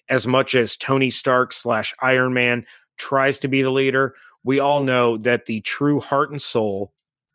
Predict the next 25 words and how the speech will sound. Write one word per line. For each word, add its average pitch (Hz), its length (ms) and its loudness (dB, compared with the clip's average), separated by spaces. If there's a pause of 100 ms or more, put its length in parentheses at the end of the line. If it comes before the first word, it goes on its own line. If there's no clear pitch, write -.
(160)
of 170 400 0
the 139 160 4
Avengers 92 760 -4 (500)
is 156 460 2
one 120 680 0
Steve 147 500 -2
Rogers 95 720 -2 (180)
slash 120 580 0
Captain 127 400 0
America. 98 600 -2
And 113 180 -8
to - 80 -6
me, 147 580 -4 (400)
that 135 200 2
embodies 120 760 -2 (720)
Jameis 120 440 0
Winston. 123 360 -8 (140)
I 127 100 -4
mean, 143 160 0
I 135 140 2
know 185 240 0
it's 175 180 -2
the - 180 -2
obvious 131 540 2
pick, 165 400 -2